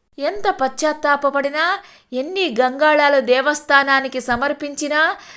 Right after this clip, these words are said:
శ్రీవారి దర్శనానికి మాత్రం నోచుకోలేకపోయాడు. మనోవ్యధతోటి మంచం పట్టి, "నేరుగా నీ సేవలో పాల్గొనే అదృష్టం లేదా స్వామి?" అని ఎన్నో విధాల శ్రీవారిని ప్రార్థిస్తూ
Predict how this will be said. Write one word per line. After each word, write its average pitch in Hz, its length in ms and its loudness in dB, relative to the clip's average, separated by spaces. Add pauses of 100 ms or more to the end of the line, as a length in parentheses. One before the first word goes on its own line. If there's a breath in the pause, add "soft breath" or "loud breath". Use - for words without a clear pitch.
(120)
శ్రీవారి 349 560 2
దర్శనానికి 302 680 -2
మాత్రం 262 540 0
నోచుకోలేకపోయాడు. 254 1200 2 (400 loud breath)
మనోవ్యధతోటి 285 1200 0
మంచం 302 600 -2
పట్టి, 330 440 -4 (300 loud breath)
"నేరుగా 330 640 2
నీ 285 220 -4
సేవలో 285 480 0
పాల్గొనే 254 480 2
అదృష్టం 262 640 -2
లేదా 262 400 2
స్వామి?" 285 880 -2 (540 soft breath)
అని 302 300 -4
ఎన్నో 269 320 0
విధాల 277 460 2
శ్రీవారిని 269 600 0
ప్రార్థిస్తూ 269 840 -2